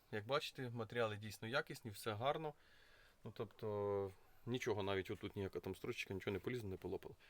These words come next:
Звичайно, автомобіль не наїздив там сто тисяч, але все ж таки рік пройшов і таке, як все залишилось. Два ключика запалювання. До речі, також лишаю тут під'єднання до,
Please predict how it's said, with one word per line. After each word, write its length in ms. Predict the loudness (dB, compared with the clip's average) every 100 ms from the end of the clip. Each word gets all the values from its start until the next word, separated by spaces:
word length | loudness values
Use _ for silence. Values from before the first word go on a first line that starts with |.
| -8
Звичайно, 320 | 0 4 4
автомобіль 300 | 4 2 2
не 120 | 4
наїздив 360 | 4 4 2 -2
там 200 | -2 -4 -6 -20 -20 -12
сто 180 | -8 2
тисяч, 400 | 2 4 2 4
але 300 | 6 6 4
все 200 | 0 -2
ж 80 |
таки 200 | 0 4
рік 140 | 4 4
пройшов 440 | -2 0 0 2
і 140 | 2 -2 -6 -20 -20 -20 -20 _ -16
таке, 180 | -10 -4
як 100 | -4
все 140 | -4
залишилось. 480 | -6 -6 -10 -12 -18 -20 -20 -20 -20 -18 2
Два 140 | 2
ключика 360 | 2 -4 -2 -4
запалювання. 520 | 2 2 2 -2 -4 -8 _ _ -14
До 120 | -4
речі, 220 | -2 -2 -2
також 320 | -2 -2 0
лишаю 440 | 0 2 2 2
тут 160 | -2 -8 -10 -20 -20 -20 -20 -10
під'єднання 640 | -6 -2 0 0 -2 -2 -4
до, 500 | -8 -2 0 0 0